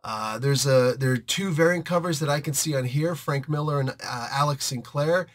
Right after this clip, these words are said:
and another one by Federico Vincenti and Jesus Abertov.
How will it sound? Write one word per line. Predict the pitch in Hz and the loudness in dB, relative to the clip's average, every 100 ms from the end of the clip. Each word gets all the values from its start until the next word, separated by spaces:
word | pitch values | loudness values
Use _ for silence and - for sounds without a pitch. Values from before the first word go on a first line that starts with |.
| _ | _
and | - | -2
another | 139 147 | 0 4
one | 156 147 | 4 2
by | 131 | 0
Federico | 123 156 156 160 151 143 | -2 -4 0 0 0 -2
Vincenti | 135 123 165 170 180 202 202 - | -2 -2 -2 -2 -6 -10 -10 -6
and | 147 147 139 | -2 0 2
Jesus | 131 131 147 131 | 0 0 -2 0
Abertov. | 139 120 113 123 95 - | -2 -4 -8 -8 -8 -10